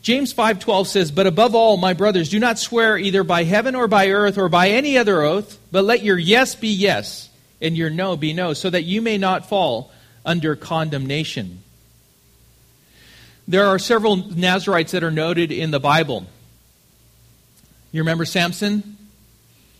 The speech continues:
A Nazarite, Judges thirteen five. John the Baptist,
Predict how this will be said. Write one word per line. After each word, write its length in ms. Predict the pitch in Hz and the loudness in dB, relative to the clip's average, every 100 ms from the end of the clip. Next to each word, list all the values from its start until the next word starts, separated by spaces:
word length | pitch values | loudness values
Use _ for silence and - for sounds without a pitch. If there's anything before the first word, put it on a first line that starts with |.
| _ _ - | _ _ -20
A 60 | - | -8
Nazarite, 640 | 135 120 120 123 120 165 | -4 -2 -4 -4 -4 -4
Judges 340 | 151 120 123 113 | -4 -6 -6 -8
thirteen 440 | 147 131 - 127 | -8 -8 -6 -8
five. 460 | 117 120 131 170 160 | -6 -4 -4 -6 -6
John 200 | 175 175 | -2 -2
the 80 | 170 | 0
Baptist, 640 | 170 185 190 240 - - | 0 0 -2 -4 -4 -18